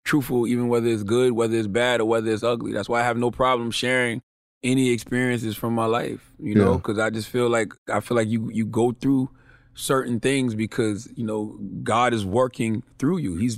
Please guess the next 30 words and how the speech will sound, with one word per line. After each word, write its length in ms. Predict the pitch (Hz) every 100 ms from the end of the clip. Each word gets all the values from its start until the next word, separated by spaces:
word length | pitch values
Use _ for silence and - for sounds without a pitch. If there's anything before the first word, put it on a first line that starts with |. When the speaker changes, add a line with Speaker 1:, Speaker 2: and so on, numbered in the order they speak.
| 120
Speaker 1:
making 340 | 113 147 143 143
you 80 | 127
go 240 | 113 160
through 200 | - 143
certain 320 | 123 143 127
things 280 | 127 135 131
so 80 | 104
he 180 | 92 160
can 180 | 127 123
work 240 | 120 113
through 120 | 127
you 140 | 123 113
to 80 | 104
reach 220 | 117 117
other 160 | 107 101
people. 360 | - - - _ _ _ _ _ _ -
Speaker 2:
Do 100 | 123
you 260 | 131 156 175
need 280 | 151 160 156
anxiety? 720 | 151 135 143 147 151 156 151 _ _ _ _ _ _ _ _ _ _ _ _ _ _ -
Speaker 1:
Yes. 1000 | 98 101 101 101 87 - - - - - - - - -
I 80 | -
feel 200 | - 113
like 200 | 117 110
anxiety 840 | 110 107 101 104 107 107 104 101 107
is 100 | 98
a 80 |
lot 220 | 95 98 101
of 80 |
people's 580 | - 101 101 95 92 -